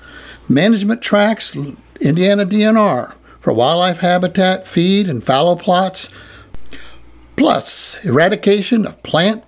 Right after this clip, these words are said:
invasives. Backwaters of the dam of Salt Creek.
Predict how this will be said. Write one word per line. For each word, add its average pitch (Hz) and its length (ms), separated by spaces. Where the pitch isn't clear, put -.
invasives. 147 760
Backwaters 131 720
of 120 120
the 104 80
dam 165 420
of 104 80
Salt 160 420
Creek. - 420